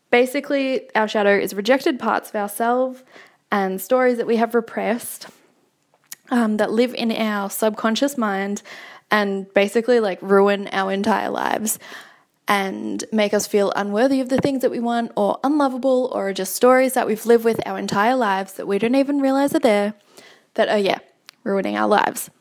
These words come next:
as I said. So, I have, for a long time, been having a really tough time moving on from a past relationship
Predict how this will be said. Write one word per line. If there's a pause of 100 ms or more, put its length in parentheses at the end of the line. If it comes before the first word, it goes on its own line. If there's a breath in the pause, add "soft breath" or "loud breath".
(120)
as
I
said. (1900 loud breath)
So, (840 loud breath)
I
have, (380 soft breath)
for
a
long
time,
been
having
a
really
tough
time
moving
on
from
a
past
relationship